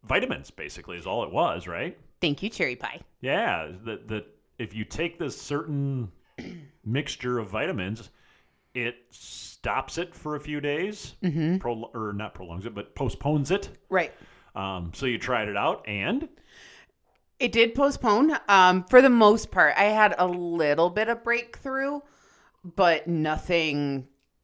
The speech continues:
Speaker 2: that prevented anything. Um, so, yeah, I mean, it, it did its job,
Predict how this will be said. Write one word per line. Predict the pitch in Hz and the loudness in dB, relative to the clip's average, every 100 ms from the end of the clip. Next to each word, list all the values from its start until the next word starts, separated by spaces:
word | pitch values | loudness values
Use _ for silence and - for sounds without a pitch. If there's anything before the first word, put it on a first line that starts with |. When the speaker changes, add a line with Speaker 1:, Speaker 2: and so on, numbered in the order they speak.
| _ _ _ - | _ _ _ -4
Speaker 2:
that | 196 208 - | 4 4 6
prevented | 196 180 175 156 147 - | 4 6 6 6 2 0
anything. | 151 131 131 - 113 156 - _ - - - - _ | -2 -2 -4 -6 -6 -8 -8 _ -20 -20 -20 -20 _
Um, | 175 151 139 131 131 127 _ _ _ _ _ _ _ _ _ _ - _ | 2 4 2 -2 -10 -14 _ _ _ _ _ _ _ _ _ _ -20 _
so, | - 254 226 220 214 196 - - - _ - | 4 8 10 12 10 6 -6 -20 -20 _ 2
yeah, | 349 170 | 4 6
I | 185 | 6
mean, | 208 175 | 4 6
it, | 190 190 - _ _ _ _ _ _ _ _ _ _ _ _ _ - | 6 4 0 _ _ _ _ _ _ _ _ _ _ _ _ _ 0
it | 214 208 185 | 0 0 -2
did | 196 | 0
its | 196 202 - 165 | 0 -2 -8 -12
job, | 147 175 160 139 135 180 240 | -10 -4 -2 -2 0 -2 -4